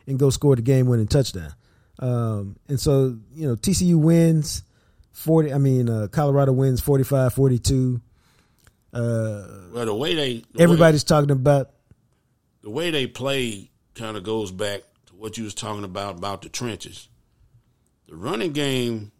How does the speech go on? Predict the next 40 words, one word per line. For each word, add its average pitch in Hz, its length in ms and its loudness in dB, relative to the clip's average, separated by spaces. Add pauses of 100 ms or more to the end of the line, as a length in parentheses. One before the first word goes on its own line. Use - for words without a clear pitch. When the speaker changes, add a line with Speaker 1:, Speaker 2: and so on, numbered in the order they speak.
(420)
Speaker 2:
was, 92 240 -20
was 92 180 -16
kinda 107 480 -8
held 117 380 -6
up, 95 200 -8 (800)
but 104 300 -8 (640)
this 185 220 -8
is 135 140 -8
the 113 120 -6
greatness 117 560 -4
of 98 200 -8
this, 90 160 -10
the - 220 -18
coaching 135 340 -6
staff 117 400 -8
and 87 120 -14
Deion, 101 540 -6 (480)
to - 80 -14
where 95 440 -6
you 101 220 -10
see 143 200 -2
a 127 80 -2
lot 127 260 -2
of, 113 100 -6 (220)
you 135 80 -12
see, 135 280 -4
like, 107 300 -8
Travis 131 360 -6
caught 127 260 -4
eleven. 113 540 -6 (540)
He 170 120 -12
probably 147 480 -6
averaged 123 400 -4
ten 131 220 -4
yards 120 340 -4
a 107 60 -12
catch. - 500 -10 (480)
The 90 140 -8
other 131 200 -2
guy 123 420 -4